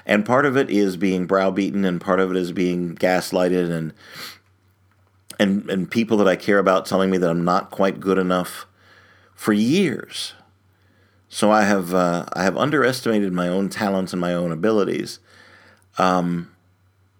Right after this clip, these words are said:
and this came out during therapy, and it came out during a conversation that I had with Lily,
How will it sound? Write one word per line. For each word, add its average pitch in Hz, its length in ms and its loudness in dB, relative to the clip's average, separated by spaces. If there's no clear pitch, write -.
and 104 100 2
this 123 140 0
came 131 260 0
out 110 240 2
during 98 260 2
therapy, 107 520 0
and 85 360 0
it - 100 -6
came 98 240 0
out 90 160 0
during 90 200 0
a 87 80 -4
conversation 87 680 -2
that 85 120 0
I 82 100 0
had 87 180 -2
with 80 160 -6
Lily, 92 420 -2